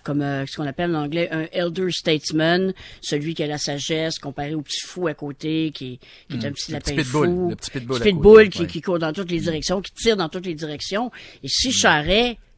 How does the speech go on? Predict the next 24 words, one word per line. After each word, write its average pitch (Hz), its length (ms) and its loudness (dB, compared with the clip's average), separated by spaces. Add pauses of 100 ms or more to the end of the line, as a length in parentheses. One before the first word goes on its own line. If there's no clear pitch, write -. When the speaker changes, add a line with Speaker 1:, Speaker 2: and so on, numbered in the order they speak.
(200)
Speaker 1:
perd, 196 540 8 (220)
c'est - 180 -6
comme 180 180 -2
si 196 520 0
l'aspect 165 840 0 (300)
digne, 175 760 0
sage 151 480 0
et 143 60 -10
tout - 100 -14
ça 190 160 -4
vient 160 240 -6
de 147 60 -6
prendre 196 260 -4
le 143 100 -4
bord. 160 220 -4
Il 151 60 -8
n'y 147 40 -8
a 147 40 -12
plus 143 140 -6
de - 40 -14
place 170 280 -4
pour 135 180 -6
lui 143 180 -4
après. 185 340 -2